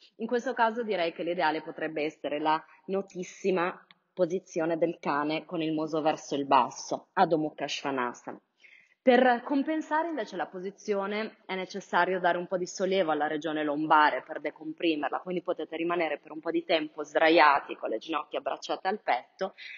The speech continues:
e poi farla seguire da una posizione di rinforzo degli addominali, come potrebbe essere Navasana, l'abbiamo vista nel video scorso, vi lascio qua su il link,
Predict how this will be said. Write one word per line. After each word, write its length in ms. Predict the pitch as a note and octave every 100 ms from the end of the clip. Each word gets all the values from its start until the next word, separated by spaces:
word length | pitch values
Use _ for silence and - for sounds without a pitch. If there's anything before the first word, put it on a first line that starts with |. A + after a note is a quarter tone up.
| - A#3
e 140 | C4+
poi 240 | C4+ C#4 D#4
farla 300 | D#4+ A3+ G3
seguire 840 | - G#3+ G#3+ G#3 G3 G#3+ A#3+ B3+
da 400 | F3+ E3+ D3+ D3+ D#3
una 180 | E3
posizione 880 | E3 E3 E3 E3+ - E3+ E3 D#3 - _ _ _ - -
di 140 | F3
rinforzo 580 | E3+ E3 - F3 F3 D#3
degli 220 | C#3+ C#3+
addominali, 520 | C#3+ D#3+ E3+ F3+ B3
come 200 | A#3 D3
potrebbe 400 | C#3+ - D3 C3+
essere 340 | C#3 - C#3+ C#3
Navasana, 560 | C3+ C#3+ C#3 - C#3
l'abbiamo 320 | C#3 C#3 C#3
vista 380 | C#3 D3 - C#3
nel 300 | C#3 C3+ C#3
video 220 | C#3+ D3
scorso, 440 | D3+ - D3 D3+ C#3+
vi 80 | C#3
lascio 320 | C#3+ - D3+
qua 160 | C3+
su 280 | D3 - D3+ - - -
il 160 | G#3+ A3
link, 400 | F3 G3 G#3